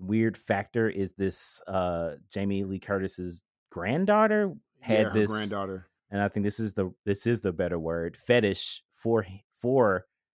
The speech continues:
Speaker 1: Corey. As soon as she met him, she just was like, "Oh my goodness, it's him."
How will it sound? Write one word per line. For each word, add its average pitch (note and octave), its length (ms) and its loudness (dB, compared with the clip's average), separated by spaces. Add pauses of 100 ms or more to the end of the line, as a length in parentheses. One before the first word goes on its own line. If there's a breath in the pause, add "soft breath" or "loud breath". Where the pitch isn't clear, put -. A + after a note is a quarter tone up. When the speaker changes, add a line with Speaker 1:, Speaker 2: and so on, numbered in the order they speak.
(240)
Speaker 1:
Corey. G2 580 -2
As - 80 -8
soon B2+ 140 0
as G#2+ 80 -2
she G#2+ 140 -6
met G#2+ 260 -2
him, F2+ 380 -6 (360)
she - 180 -8
just G2 240 -6
was F2+ 140 -8
like, E2 200 -4
"Oh G2 140 -6
my G2+ 140 -2
goodness, F#2+ 380 -4
it's - 120 -10
him." G#2 280 -2